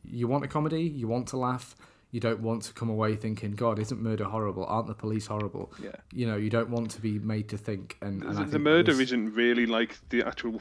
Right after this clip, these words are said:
Speaker 2: actual, the key point of the story, you know, and solving the murder isn't really the story. It's, it's the, the, you, you know, it's what the cast are up to that's kind of the main part of the episode, really, rather than
Speaker 1: Yeah,
Speaker 2: the murder.
Speaker 1: absolutely. It's, like, funny, quippy conversations between them, silly,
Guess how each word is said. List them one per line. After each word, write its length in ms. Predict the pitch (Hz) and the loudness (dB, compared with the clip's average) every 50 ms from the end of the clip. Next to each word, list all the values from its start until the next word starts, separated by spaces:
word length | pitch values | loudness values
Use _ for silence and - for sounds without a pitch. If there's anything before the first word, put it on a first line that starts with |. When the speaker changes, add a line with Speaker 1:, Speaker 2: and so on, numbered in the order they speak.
| - - | -6 -8
Speaker 2:
actual, 400 | 107 - - - 120 117 110 107 - | -8 -4 -2 0 0 0 0 -2 -4
the 80 | - 120 | -6 -4
key 200 | - - 113 110 | 0 0 0 0
point 240 | - - 117 85 | 0 -2 -2 -2
of 80 | 104 110 | -2 -4
the 80 | 113 110 | -4 -8
story, 420 | - - 127 123 127 120 110 104 | -2 2 4 4 6 4 4 2
you 120 | 101 107 | 0 0
know, 100 | 101 98 | 0 0
and 100 | 101 101 | -2 0
solving 360 | - - 117 120 120 120 123 117 | 0 4 4 4 4 4 2 2
the 80 | 117 | 2
murder 320 | 107 104 104 101 98 101 104 | 2 2 2 2 2 2 -2
isn't 280 | 104 98 113 - 90 | -2 -2 -4 -6 -4
really 300 | 98 107 104 104 107 113 | -2 -2 -2 2 0 0
the 80 | 107 107 | 0 0
story. 540 | - - 123 117 120 131 139 156 160 165 156 | -2 0 2 2 4 4 4 2 0 0 -2
It's, 340 | - 101 - - - - - | -2 -4 -4 -4 -10 -8 -8
it's 200 | - - - - | -8 -8 -6 -2
the, 320 | - 110 110 110 110 - - - - - - - - - - _ - | 0 2 2 2 2 0 -4 -8 -16 -16 -16 -16 -16 -18 -20 _ -8
the, 80 | - 107 | -6 -4
you, 200 | - 131 127 117 110 | -2 0 0 2 0
you 180 | - 127 127 | 0 0 -2
know, 80 | 107 95 | 0 0
it's 140 | 98 - - | -2 -2 -2
what 100 | 90 85 | -4 -4
the 80 | 104 | -4
cast 320 | - - 123 120 - - - | -2 0 -2 -2 0 0 0
are 100 | 123 110 | 0 0
up 160 | 104 - - | 0 -2 -4
to 180 | - 104 95 95 | -4 -4 -2 -2
that's 160 | 95 87 - | -4 -6 -8
kind 240 | - - 107 101 101 | -6 -4 -4 -4 -4
of 80 | 104 98 | -4 -6
the 60 | 101 | -6
main 340 | 98 101 104 104 101 101 98 | -4 -4 -4 -4 -4 -4 -6
part 440 | - - - 104 104 101 - - | -8 -6 -4 -2 -2 -4 -4 -4
of 140 | - 104 92 | -6 -6 -6
the 140 | - 104 101 | -4 -2 -2
episode, 500 | 101 - - - - 101 95 92 90 85 | -2 -2 -4 -4 -2 -2 -2 -2 -2 -4
really, 320 | 95 95 92 90 90 - - _ | -4 -4 -4 -4 -6 -10 -8 _
rather 300 | 117 107 98 101 98 101 | -8 -6 -6 -6 -10 -8
than 180 | 98 104 101 92 | -8 -4 0 2
Speaker 1:
Yeah, 140 | - 135 | 2 2
Speaker 2:
the 20 | 110 | 2
murder. 160 | 101 101 104 | 2 2 2
Speaker 1:
absolutely. 300 | 127 156 160 123 110 107 | 2 2 2 2 0 0
It's, 240 | 107 101 98 - - | 0 -2 -4 -2 -2
like, 340 | 117 110 110 107 101 - 139 | 0 0 0 -2 -4 -6 -10
funny, 300 | - - 131 120 117 113 | -2 0 0 2 2 -2
quippy 640 | - - 120 104 113 110 107 110 110 107 110 113 | -2 -2 -4 -2 -2 -4 -4 -2 -6 -6 -8 -8
conversations 560 | - - 120 110 104 - 110 110 107 - 107 98 | -6 -4 -4 -2 -2 -2 -2 -2 -2 -4 -8 -8
between 380 | 104 98 - 107 104 104 107 | -8 -10 -6 -6 -4 -2 -2
them, 200 | 107 104 104 101 | -2 -2 -2 -2
silly, 480 | 98 - - 117 107 107 104 107 104 | -4 -4 -4 -4 -2 0 -2 -2 -2